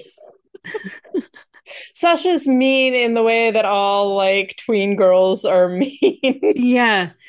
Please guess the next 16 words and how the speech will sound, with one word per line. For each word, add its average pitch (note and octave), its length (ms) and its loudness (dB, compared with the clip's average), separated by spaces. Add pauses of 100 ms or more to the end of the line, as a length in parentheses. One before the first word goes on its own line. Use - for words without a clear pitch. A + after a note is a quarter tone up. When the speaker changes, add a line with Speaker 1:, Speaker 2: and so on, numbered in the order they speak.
(240)
Speaker 2:
You E4 120 4
know G4+ 80 4
what A4+ 200 2
I C4+ 40 0
really A#3+ 400 2
like F3+ 340 0
about E3+ 280 -2
the E3+ 100 0
scene F3 280 -2
where E3 120 -2
she - 160 -6
meets D#3 340 -4
Sasha D3 500 -4 (100)
is, E3+ 400 0 (1200)
um, F#3 560 -6 (720)
so G3 580 0